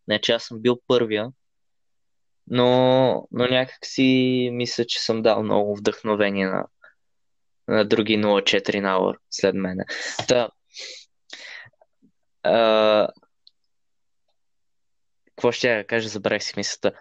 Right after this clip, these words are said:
Няма значение. А, да, за това, че правя примерно по двайсет мима на ден, обаче си ги слагам всеки ден да се качват в седем и половина вечерта.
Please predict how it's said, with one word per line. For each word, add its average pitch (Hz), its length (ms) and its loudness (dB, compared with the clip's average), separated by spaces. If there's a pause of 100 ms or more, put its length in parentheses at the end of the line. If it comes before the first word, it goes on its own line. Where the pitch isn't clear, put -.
(160)
Няма 131 140 2
значение. 123 380 0
А, 113 500 2 (100)
да, 127 340 0
за 107 360 -4
това, 127 200 -2
че 120 340 -2 (1080)
правя 131 400 0
примерно 143 500 0
по 127 100 -6
двайсет 120 420 -2
мима 117 280 -4
на 104 140 -6
ден, 120 300 2
обаче 120 300 0
си 131 140 -2
ги 120 100 0
слагам 127 320 2
всеки 123 320 -2
ден 120 160 2
да 123 100 4
се - 120 -6
качват 135 440 2
в 120 180 2
седем 123 360 2
и 120 140 -6
половина 110 440 -2
вечерта. 98 500 -4